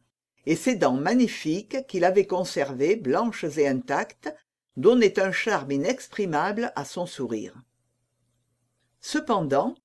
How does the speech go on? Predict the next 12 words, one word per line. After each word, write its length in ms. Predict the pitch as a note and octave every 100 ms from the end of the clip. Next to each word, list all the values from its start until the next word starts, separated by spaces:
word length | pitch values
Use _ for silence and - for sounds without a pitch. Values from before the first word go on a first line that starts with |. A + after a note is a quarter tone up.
| _
les 240 | D3+ D3+ E3
hôtes 200 | C#4 D4+
du 200 | F3 F3
comte, 420 | D3 D#3 G3+ B3 D4 _ _ _
qui 120 | F3+
s'aperçurent, 840 | E3+ C#4+ A#3 F#3+ - C#3+ C#3 G#3 B3+ _ _
à 120 | -
la 80 | F3
froideur 520 | F3 - B3+ F#3 D3+
imperceptible 840 | C#3+ C#3 A#3+ B3 C4 C4 F3 C#3+ C3
de 100 | B2
l'entretien, 760 | D3 B3 - A3 - F#3 C#3+